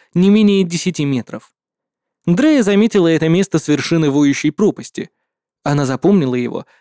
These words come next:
так как это было местом скопления птицеподобных монстров, называемых снежными рухами. На самом деле она с нетерпением ждала похода в эту область, потому что давным-давно, еще до знакомства с Бокси, она уже познала восхитительную плоть этих существ.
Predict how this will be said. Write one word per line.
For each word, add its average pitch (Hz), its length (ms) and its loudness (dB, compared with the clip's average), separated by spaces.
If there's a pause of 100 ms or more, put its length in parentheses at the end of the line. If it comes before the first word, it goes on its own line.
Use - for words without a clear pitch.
так 180 160 -6
как - 180 -4
это 147 160 0
было 143 200 0
местом 139 340 -4
скопления 135 520 -4
птицеподобных 135 720 -6
монстров, 180 500 -4 (240)
называемых 185 560 2
снежными 147 460 0
рухами. 139 540 -4 (540)
На 165 200 0
самом 240 400 4
деле 214 240 2
она 185 160 0
с 180 80 -8
нетерпением 170 600 -2
ждала 151 380 -2
похода 143 400 -2
в 131 80 -2
эту 147 160 -2
область, - 540 -4 (220)
потому 185 260 0
что 208 160 -2
давным-давно, 165 720 0 (340)
еще 208 360 0
до 233 180 2
знакомства 160 500 -2
с 127 80 -6
Бокси, - 460 -2 (180)
она 190 280 2
уже 202 280 2
познала 139 400 -2
восхитительную 139 720 -4
плоть 190 300 -4
этих 147 240 -6
существ. - 560 -8